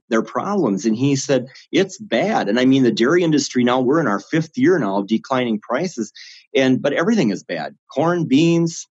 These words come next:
hogs, beef, dairy especially, you know, and it's just these tariffs and everything like that, the trade issues, and we're stuck in the middle, and farmers feel they have no way out. And like he said, every place he goes, he hears the same story over and over.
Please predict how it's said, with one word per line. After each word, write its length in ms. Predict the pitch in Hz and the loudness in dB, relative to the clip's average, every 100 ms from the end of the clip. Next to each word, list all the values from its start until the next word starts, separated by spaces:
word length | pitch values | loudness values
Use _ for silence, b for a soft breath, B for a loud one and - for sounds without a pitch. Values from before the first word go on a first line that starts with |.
| _ - | _ -2
hogs, 420 | 135 156 165 117 | 0 0 -2 -4
beef, 400 | 123 165 170 165 _ _ _ _ _ _ | 0 2 0 -4 _ _ _ _ _ _
dairy 300 | 110 135 143 | -2 0 0
especially, 560 | - - 139 - 113 104 | -4 -4 -6 -2 0 2
you 100 | 104 | 2
know, 140 | 101 | 0
and 160 | 78 113 | -2 -4
it's 140 | - | -2
just 240 | 127 - | -6 -4
these 220 | 113 104 - | -4 -4 -2
tariffs 460 | 131 131 143 - | 0 0 0 -4
and 80 | 113 | -2
everything 400 | 113 120 117 107 | 0 0 0 -2
like 200 | 101 101 | -2 -2
that, 300 | 113 123 139 B B - | -2 -2 -2 B B -16
the 100 | 98 | -12
trade 360 | - 127 147 | -2 0 2
issues, 420 | 127 123 - 110 | 2 2 0 0
and 100 | 107 | 2
we're 100 | 110 | 2
stuck 460 | 139 - - 120 120 | 0 -2 -2 -2 -2
in 80 | 110 | -2
the 80 | 101 | -2
middle, 300 | 117 160 104 | -2 0 -2
and 140 | 101 | 0
farmers 380 | 113 117 113 - | 0 0 -2 -2
feel 200 | 120 107 | 0 2
they 120 | 104 | 2
have 180 | 113 104 | 0 0
no 140 | 104 | 0
way 240 | 98 95 98 | 0 0 -2
out. 300 | 135 - - B B B B - | -2 -2 -6 B B B B -2
And 600 | 131 131 127 123 117 110 _ _ | 2 2 2 2 0 -4 _ _
like 140 | 117 117 | -6 -4
he 100 | 123 | -6
said, 320 | - 139 131 | -6 -4 0
every 180 | 107 135 | 0 0
place 300 | 151 147 - | 0 -2 -2
he 100 | 165 | -2
goes, 400 | 143 180 104 - | -2 0 -2 -2
he 100 | 117 | -2
hears 280 | 135 127 | 0 -2
the 80 | - | -4
same 300 | - 127 135 | -6 -2 -2
story 440 | 139 - 156 123 - | -4 -4 -2 0 0
over 280 | 120 131 135 | 0 0 -2
and 80 | |
over. 400 | 127 160 - 65 | -2 -6 -8 -10